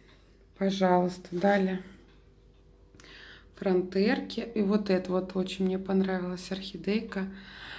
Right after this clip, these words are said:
Вы знаете, вот она, м, щас я снимаю, она такая какая-то в красноту бордовая. Ну, когда вот так на неё смотришь, она вельветово-чёрная. Вот реально, даже не знаю, вот камера не передаёт такие цвета, и когда делаешь фотографии,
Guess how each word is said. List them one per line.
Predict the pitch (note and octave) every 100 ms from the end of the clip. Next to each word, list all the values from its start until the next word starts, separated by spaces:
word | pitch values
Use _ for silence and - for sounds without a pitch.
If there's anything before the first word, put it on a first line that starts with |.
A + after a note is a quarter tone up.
| - -
Вы |
знаете, | G3 A3+ C4+ A#3+
вот | F#3+ F#3+
она, | G3 G3+ G3 G3 - - - - -
м, | G3 G3 F#3+
щас | - G#3 G3+ G3+
я | G3+
снимаю, | G3 G#3+ A3+ C#4 C4+ G#3 - - - - - -
она | G3 G3+
такая | G3 G#3
какая-то | G3+ G3 G3+ G3+ G3+
в |
красноту | - G#3 G3 G3+ G3+ C4+
бордовая. | A3 G#3+ F#3 F#3+ F3 E3+
Ну, | E3+ G3 G3
когда | G3+ G3+ G3
вот | G3
так | G3 G3
на |
неё | F#3+ F#3+ F#3+
смотришь, | - G#3+ B3+ - F#3 -
она | F#3+ G3
вельветово-чёрная. | F#3 F#3+ G#3 A#3 F#3+ F#3+ F#3+ - G3+ F#3+ F3+ E3+ E3 D#3+ - - - - - - - - -
Вот | G3 G3 G3 -
реально, | F#3+ F#3+ F#3 F#3 F#3
даже | G3 G3
не | G3+
знаю, | G3 G3 F#3
вот | F#3 F#3+
камера | A3+ A#3 G#3
не | F#3+ F#3+
передаёт | F#3+ G3 G3 A3+ A3+ G3+
такие | F#3+ - F#3+
цвета, | - G3 G3 B3
и | B3
когда | A3+ F#3
делаешь | F3 F#3+ F#3+ F#3 -
фотографии, | - G3 F#3 G#3+ B3 - F#3+